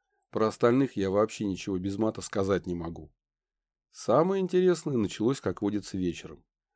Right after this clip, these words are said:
Сначала объявился братец с каким-то своим приятелем. Давно нами ожидаемо хлопнула калитка. Потом раздался возмущённый мат. Вот почему, когда ругаются, так всегда по-русски. И латыши, и русские, и татары, и негры.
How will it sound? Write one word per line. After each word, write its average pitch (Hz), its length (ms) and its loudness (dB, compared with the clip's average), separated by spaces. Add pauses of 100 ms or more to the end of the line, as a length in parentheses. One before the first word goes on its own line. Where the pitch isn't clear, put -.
(320)
Сначала 147 520 4
объявился 139 640 -2
братец 156 420 2
с - 40 -16
каким-то 95 380 -4
своим 98 300 0
приятелем. 95 580 0 (640)
Давно 120 460 4
нами 147 260 4
ожидаемо 123 640 2
хлопнула 175 480 2
калитка. 170 580 -4 (440)
Потом 202 320 4
раздался 110 500 6
возмущённый 139 600 0
мат. 135 340 0 (560)
Вот 143 280 0
почему, 196 400 0
когда 123 320 4
ругаются, 160 540 4
так 104 140 -6
всегда 135 360 2
по-русски. 139 720 0 (240)
И 113 140 2
латыши, 131 840 0
и 127 120 4
русские, 127 560 2
и - 180 0
татары, 107 680 2
и 160 120 0
негры. 110 540 2